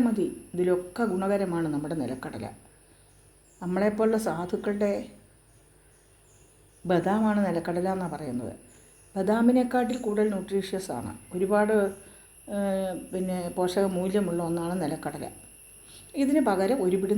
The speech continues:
നിലക്കടല വറുത്തതോ പച്ചയോ, അത് നിങ്ങളുടെ ഇഷ്ടം, മതി.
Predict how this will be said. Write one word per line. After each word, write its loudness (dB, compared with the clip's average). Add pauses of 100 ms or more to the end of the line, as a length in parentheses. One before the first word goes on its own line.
നിലക്കടല 0 (460)
വറുത്തതോ 0 (100)
പച്ചയോ, 2 (120)
അത് 0
നിങ്ങളുടെ -2
ഇഷ്ടം, -8 (540)
മതി. -2